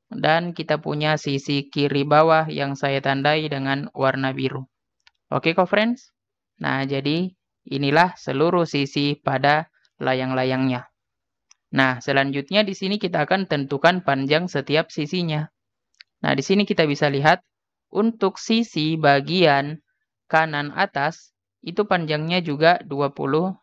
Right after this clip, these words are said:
sentimeter. Karena ciri-ciri dari layang-layang yaitu memiliki dua pasang sisi yang sama panjang,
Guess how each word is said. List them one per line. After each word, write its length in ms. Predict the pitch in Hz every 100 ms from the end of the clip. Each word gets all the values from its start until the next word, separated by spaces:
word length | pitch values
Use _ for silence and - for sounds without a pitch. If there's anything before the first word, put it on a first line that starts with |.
| _
sentimeter. 960 | - 143 139 143 147 147 143 131 143 _ 285 _ _ _ _ -
Karena 480 | 131 131 139 170 196
ciri-ciri 640 | - 139 135 - 139 143
dari 240 | 139 139 139
layang-layang 720 | 139 135 135 131 139 170 190
yaitu 640 | 151 131 127 156 175 202 _ _ _ _ -
memiliki 800 | 139 139 135 127 - 190 226 226 _ _ _ _ _ _ _ -
dua 320 | 170 214 214
pasang 720 | 180 156 175 196 196 196 202 _
sisi 640 | - 160 180 - 170 165 156
yang 240 | 143 147
sama 320 | - 135 135
panjang, 560 | 147 151 139 127 127